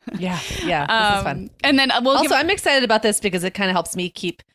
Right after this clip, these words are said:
Speaker 2: I don't know, like, it'll help us kinda get excited again about some of the stuff we've talked about and maybe in the summer rush, let go of a little
Speaker 1: Yeah.
Speaker 2: bit.
Speaker 1: And
Speaker 2: So,
Speaker 1: also how
Speaker 2: yeah.
Speaker 1: much, 'cause it's easy to forget how much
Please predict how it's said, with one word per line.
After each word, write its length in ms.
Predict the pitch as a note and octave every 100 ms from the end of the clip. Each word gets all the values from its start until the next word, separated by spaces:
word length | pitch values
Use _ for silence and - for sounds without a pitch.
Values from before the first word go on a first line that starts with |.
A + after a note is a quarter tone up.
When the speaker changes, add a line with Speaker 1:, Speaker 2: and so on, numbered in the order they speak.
| _ -
Speaker 2:
I 40 | D4
don't 80 |
know, 60 | G3
like, 120 | E3+
it'll 140 | F3+ G3
help 200 | F#3+ F3+
us 160 | F3+
kinda 220 | - E3
get 140 | D#3 D#3
excited 340 | - E3 D3+
again 180 | D3 C#3+
about 200 | C#3+ C3+
some 100 | E3+
of 60 | D3+
the 40 |
stuff 300 | - D3 -
we've 140 | D3+
talked 240 | - B2+ D#3+
about 160 | C3+
and 80 | C3
maybe 340 | D3 C#3 C3+ - _ _ _ G3
in 80 |
the 140 | E3+ D3+
summer 360 | - G3 F#3
rush, 380 | E3+ E3 F3 -
let 260 | D#3 D3+ -
go 140 | D#3+ F3+
of 40 |
a 40 |
little 140 | B3+ C4+
Speaker 1:
Yeah. 420 | B3 G#3 E4 D4
Speaker 2:
bit. 120 | D3 A#3+
Speaker 1:
And 120 | B3+
Speaker 2:
So, 80 | C4
Speaker 1:
also 280 | C#4 D4
how 120 | A#3+ B3+
Speaker 2:
yeah. 60 |
Speaker 1:
much, 240 | A3+ - -
'cause 160 | A#3
it's 120 | A#3 -
easy 240 | B3+ C4
to 100 | B3+
forget 320 | - F#3+ F3+
how 140 | E3 F3
much 360 | D#3+ - -